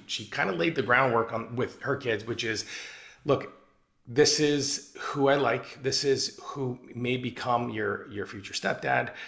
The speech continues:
somebody that's gonna be in our lives. And so I want everybody to treat him with respect, with kindness, with love."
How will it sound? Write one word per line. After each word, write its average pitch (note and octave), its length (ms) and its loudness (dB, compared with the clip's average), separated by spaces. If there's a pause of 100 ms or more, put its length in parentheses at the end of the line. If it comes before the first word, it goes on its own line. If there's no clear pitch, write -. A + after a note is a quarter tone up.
(140)
somebody C#3+ 240 -2
that's A#2+ 140 0
gonna A2 160 0
be B2+ 180 0
in A#2 80 2
our G#2 140 2
lives. G#2+ 440 0
And A#2 100 -10
so G#2 600 0 (360)
I B2+ 80 0
want C3 160 4
everybody B2 420 0
to A2+ 180 -8
treat B2 320 -4
him A#2 140 -4
with G#2 120 -8
respect, - 640 0 (300)
with - 160 -12
kindness, A#2+ 560 2
with G#2+ 140 -8
love." A2 420 2